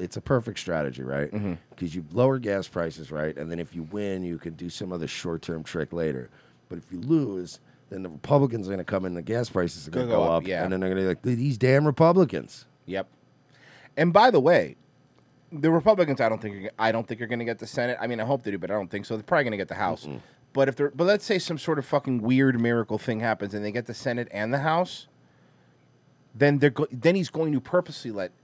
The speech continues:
Speaker 2: ev-, the f-, country go to even more shit, like you said, to then let the Republicans take the fall. This is, this, this is gonna be bad, because if he wins, it's gonna be getting worse, and if he loses, it's gonna be getting worse.
Speaker 1: It's, it's strange though, right?
Speaker 2: Mm-hmm.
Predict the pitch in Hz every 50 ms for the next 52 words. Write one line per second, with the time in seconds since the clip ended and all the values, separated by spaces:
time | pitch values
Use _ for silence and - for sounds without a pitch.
0 | _ _ - 117 113 101 98 110 117 107 - - - 147 131 - - 120 - 127
1 | 120 123 120 113 117 107 107 117 143 170 170 - - - 104 92 92 - - 104
2 | 104 - 127 147 151 - - 123 101 92 85 - _ _ _ _ _ _ _ _
3 | - - 147 131 131 120 113 113 113 127 123 120 - 135 117 113 110 - 139 117
4 | 107 110 98 101 - - - 113 104 - - 98 - - 110 92 90 107 175 208
5 | - 320 247 - - 277 294 - - 277 339 - - - - 403 359 285 226 190
6 | 143 - 175 180 160 117 - - - - - - - - 160 170 185 180 190 -
7 | 294 339 349 302 262 233 214 170 175 - - 240 208 180 175 143 120 - 170 165
8 | 165 156 139 151 170 151 127 113 113 - 139 160 175 170 226 220 208 254 311 294
9 | 233 202 208 185 - - 185 - - 196 190 160 147 131 - - 180 170 160 143
10 | 135 135 151 139 104 87 - - - - - - _ _ _ _ _ _ _ _
11 | - 135 151 - - - - - - 165 165 - - - - - 214 220 240 233
12 | 202 147 - 113 101 98 90 92 98 101 101 104 107 107 98 92